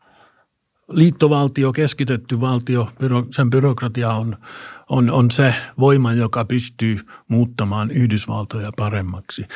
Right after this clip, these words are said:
suunnitellulla muutoksella. Republikaanipuolue on siis perustavalla tavalla eri mieltä tästä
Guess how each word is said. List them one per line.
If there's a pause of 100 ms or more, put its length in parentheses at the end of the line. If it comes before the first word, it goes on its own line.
(160)
suunnitellulla
muutoksella. (720)
Republikaanipuolue
on (220)
siis (540)
perustavalla
tavalla
eri
mieltä
tästä